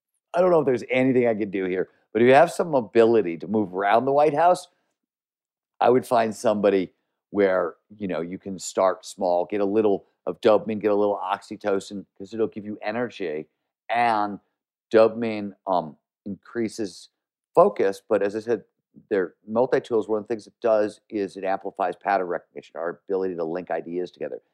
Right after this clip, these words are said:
You said you wanted to be quick and funny and all that stuff. Dopamine is very helpful with that stuff. So I would look for, you know,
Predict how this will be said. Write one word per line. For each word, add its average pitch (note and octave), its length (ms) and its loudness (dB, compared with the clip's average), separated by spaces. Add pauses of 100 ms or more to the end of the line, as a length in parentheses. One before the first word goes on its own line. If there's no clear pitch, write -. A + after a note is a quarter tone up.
(160)
You F#2 80 -12
said G2+ 220 -4
you G2 80 -6
wanted G2 180 0
to F2+ 60 -12
be F2 100 -6
quick - 360 -6
and F2+ 160 -10
funny F#2+ 300 -2
and F2 100 -6
all E2+ 120 -2
that E2+ 200 -6
stuff. A#2 380 0 (360)
Dopamine G#2 360 0
is F2+ 80 -14
very E2 220 -8
helpful F#2+ 500 -4
with D2 220 -12
that C#2 240 -8
stuff. - 320 -8 (340)
So F#2+ 420 0
I G#2+ 200 4
would A#2+ 280 -2
look G2+ 340 -2 (320)
for, F#2+ 580 2 (260)
you G2 100 -6
know, F#2 260 -2